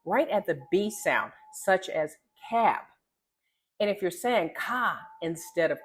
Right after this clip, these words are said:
cab, you can focus on saying the last two letters, such as ab, until you're used to pronouncing the entire word, which is cab. Here's another question. Why does it take me so long to speak American English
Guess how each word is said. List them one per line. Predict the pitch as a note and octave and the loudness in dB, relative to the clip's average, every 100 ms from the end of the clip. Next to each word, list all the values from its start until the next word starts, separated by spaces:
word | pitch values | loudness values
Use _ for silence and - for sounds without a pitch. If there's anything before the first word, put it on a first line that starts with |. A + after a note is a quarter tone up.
| - | -2
cab, | C4 B3+ F3+ - - _ | 2 8 6 6 -8 _
you | - | -4
can | A3+ G3+ - | 0 0 4
focus | B3 D#4+ D#4+ | 4 4 -2
on | F#3 | -4
saying | - E3 D#3 | -4 -4 -2
the | C#3+ | 0
last | D3+ F3 G3 - | 2 2 2 -2
two | - F3 | -8 -2
letters, | E3+ G3+ B2 - - _ _ _ | 2 2 2 -6 -18 _ _ _
such | - G3 F#3+ | 0 2 2
as | D#3+ - _ - | -2 -4 _ 0
ab, | G3 F3+ A#2 - - _ _ _ | 4 6 4 -2 -16 _ _ _
until | F#3+ F#3 - F3 | -4 -4 -4 -2
you're | E3 | 0
used | E3 D3+ F#3+ A3 | -2 -2 -4 -4
to | A3+ | -8
pronouncing | - A#3+ D3+ C3 - D#3+ D#3 | -6 -4 -2 -2 -4 -8 -8
the | D#3 - | -6 -8
entire | D3 - C3+ C#3+ | -8 -2 0 0
word, | D#3 G3 F#3 D3+ - _ _ _ | 0 2 2 2 -4 _ _ _
which | C#3 C#3+ | -8 -8
is | F3+ - - | -10 -10 -4
cab. | D4 C4+ - - - _ _ _ _ _ _ _ _ _ _ _ | 0 0 0 -8 -20 _ _ _ _ _ _ _ _ _ _ _
Here's | - D4 | 0 0
another | B3 F3+ D#3 | 2 0 -2
question. | D3 G2+ - - - _ _ _ _ _ _ _ - | -4 -10 -12 -18 -20 _ _ _ _ _ _ _ -8
Why | A3+ G4 | -4 0
does | A#4 | 2
it | C#4 | 0
take | - F#3 F3 | -4 -8 -8
me | D#3+ | -8
so | D3 - F#3 | -8 -4 0
long | A#3 C4+ D#3 C3 C#3 | 2 2 2 0 -2
to | D#3+ | -10
speak | D3 - D#3 D3 - | -12 -10 -8 -8 -10
American | C#3 C#3 D3+ D3+ G3+ | -8 -2 -2 -2 -4
English | A#3+ D4+ C4 D#3 D#3 | -2 0 2 0 -2